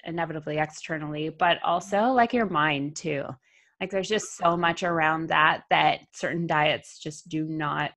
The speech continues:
take into consideration, and, like, carb depleting,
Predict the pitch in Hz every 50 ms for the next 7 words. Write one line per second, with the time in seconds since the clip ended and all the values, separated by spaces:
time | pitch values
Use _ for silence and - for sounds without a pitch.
0 | _ _ - 180 170 - 170 151 151 151 - 156 147 143 - 156 143 151 - 143
1 | 143 139 139 143 151 - - 196 202 214 220 226 196 - 170 160 151 151 151 151
2 | 147 147 147 147 156 160 180 156 185 175 165 - - - 160 156 151 151 156 160
3 | 156 - - 147 139 135 127 - - -